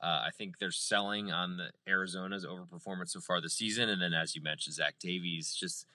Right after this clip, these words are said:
like, literally trying to survive with a changeup only in, in the bigs. It's really hard to do these days.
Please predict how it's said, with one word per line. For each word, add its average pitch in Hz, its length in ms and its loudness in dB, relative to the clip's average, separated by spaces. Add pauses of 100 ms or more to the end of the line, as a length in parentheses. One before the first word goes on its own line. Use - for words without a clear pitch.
like, 90 240 6
literally 113 260 8
trying 98 200 6
to 92 40 2
survive 82 480 8
with 80 100 -6
a 78 40 -4
changeup 82 480 -6
only 76 560 -10
in, 85 100 -6
in 78 240 -6
the 76 80 -10
bigs. 78 320 -6
It's - 160 -8
really 76 140 -4
hard 73 180 -2
to 71 60 -18
do 78 120 -10
these 73 220 -6
days. - 300 -6